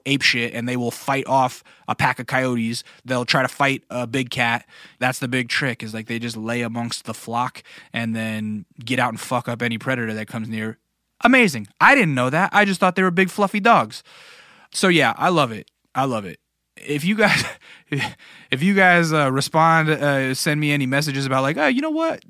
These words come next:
Talk about herding more. It was fun." I'll go in 'cause, like, I just love it so much. It's, like, really a fun way to get to know your dog and to just to learn about dogs in general. Who knew? It turns out that I've been, like, a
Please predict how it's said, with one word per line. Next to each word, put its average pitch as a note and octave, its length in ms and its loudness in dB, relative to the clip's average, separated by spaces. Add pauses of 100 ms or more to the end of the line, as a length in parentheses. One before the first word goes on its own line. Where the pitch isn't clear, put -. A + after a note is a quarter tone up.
(100)
Talk D#4 180 2
about D4+ 160 2
herding D4+ 240 2
more. A#2 320 0
It F#3 80 0
was G#3 140 0
fun." C3+ 320 0 (320)
I'll D#3 140 6
go D3+ 240 2
in A#2 300 -4
'cause, A#2+ 260 -10
like, A2+ 260 -6
I C#3+ 600 0 (180)
just C3 380 -4
love A#2 300 -4
it A2 100 -8
so A#2+ 320 -4
much. A2 480 -4
It's, A#2 240 -6
like, A2+ 320 -6
really A#2 460 -6
a G#2+ 80 -10
fun A2+ 400 -8
way A2 160 -6
to G#2+ 100 -10
get G#2+ 160 -12
to - 80 -12
know A2 140 -8
your G#2+ 160 -6
dog A2 500 -6
and A2 140 -12
to C#3 100 -10
just C#3 160 -8
to C#3 80 -8
learn C#3 240 -2
about B2+ 400 0
dogs A#2+ 340 -4
in G#2+ 140 -6
general. G#2+ 540 -8 (400)
Who D4 180 4
knew? C#3+ 460 2
It D#3+ 240 -2
turns B3 280 6
out G#3 200 8
that E3 120 2
I've D#3+ 160 4
been, D#3 160 0
like, C#3+ 220 0
a A#2 240 -2